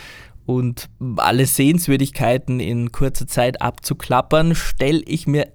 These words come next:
etwas anstrengend vor, ehrlich gesagt. Grundsätzlich, wenn du dich auf deiner Reise auf eine einzige Stadt konzentrieren willst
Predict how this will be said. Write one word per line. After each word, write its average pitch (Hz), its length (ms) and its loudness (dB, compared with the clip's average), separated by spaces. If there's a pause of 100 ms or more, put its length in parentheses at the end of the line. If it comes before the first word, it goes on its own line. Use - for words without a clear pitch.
etwas 143 600 0
anstrengend 104 680 -4
vor, 80 300 -8
ehrlich - 340 -16
gesagt. - 560 -12 (680)
Grundsätzlich, 175 1120 0
wenn 113 500 -2
du 135 140 0
dich 135 300 -6
auf - 120 -8
deiner 120 240 -4
Reise 123 460 0
auf - 260 -6
eine - 220 -4 (140)
einzige 135 500 0
Stadt - 400 -2
konzentrieren 147 640 0
willst 170 380 0